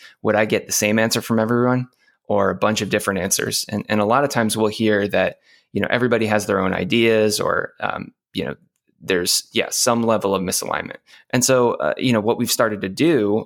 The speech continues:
uh, with a lot of our clients is actually help them to create internal use communication strategies. It's a documentation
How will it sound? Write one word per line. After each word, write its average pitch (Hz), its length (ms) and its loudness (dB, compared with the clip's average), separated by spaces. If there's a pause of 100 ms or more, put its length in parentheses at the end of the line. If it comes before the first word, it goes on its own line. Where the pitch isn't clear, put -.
uh, 90 200 0
with 107 120 0
a 101 60 0
lot 101 220 2
of 117 80 -2
our 98 80 0
clients 101 340 -2
is 135 80 -2
actually 107 280 -2
help - 260 0
them 110 160 -2
to - 120 -4
create 104 460 -2
internal 120 500 0
use 104 380 0
communication 98 640 -2
strategies. - 600 -4
It's - 220 -2
a 110 60 0
documentation 107 1040 0